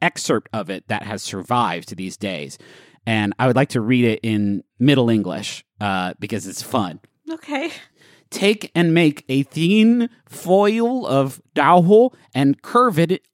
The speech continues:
Speaker 1: on pieces, and cast him on boiling water and seep it well.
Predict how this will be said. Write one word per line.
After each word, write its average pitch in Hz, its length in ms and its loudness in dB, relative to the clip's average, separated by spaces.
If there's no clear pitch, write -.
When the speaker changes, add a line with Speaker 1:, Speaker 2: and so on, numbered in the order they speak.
Speaker 1:
on 190 200 2
pieces, - 600 -10
and 120 180 -2
cast 214 400 -2
him 208 320 0
on 160 260 2
boiling 202 460 2
water 180 520 0
and 208 180 -6
seep - 320 -6
it 135 160 -2
well. 95 380 -2